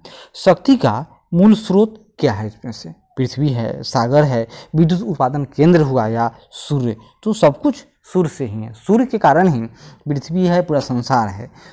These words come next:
सूर्य जिस दिन खत्म, उस दिन मानो क्या है, पूरी पृथ्वी ही खत्म हो जाएगी। एक किलोग्राम पानी का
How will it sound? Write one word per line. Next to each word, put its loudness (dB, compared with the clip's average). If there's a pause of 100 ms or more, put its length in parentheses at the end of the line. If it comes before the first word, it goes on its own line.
सूर्य 2
जिस 2
दिन 0
खत्म, 0
उस -2
दिन -2 (280)
मानो 2
क्या -2
है, -4
पूरी -4 (280)
पृथ्वी -4
ही -2 (300)
खत्म -2
हो -8
जाएगी। -12 (380)
एक 6
किलोग्राम 6 (240)
पानी 6
का -6